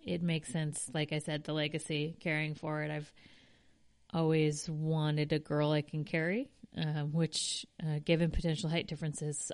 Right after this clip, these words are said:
often poses some logistical challenges. But nevertheless, I have persisted.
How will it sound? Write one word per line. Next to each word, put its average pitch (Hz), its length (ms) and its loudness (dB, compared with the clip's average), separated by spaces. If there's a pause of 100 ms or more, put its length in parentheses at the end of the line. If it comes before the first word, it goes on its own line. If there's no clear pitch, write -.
often 160 360 -2
poses 165 340 2
some 170 140 0
logistical 160 460 -2
challenges. 151 480 -2
But - 220 -2
nevertheless, 208 640 4
I 156 80 0
have 160 180 0
persisted. 165 560 -4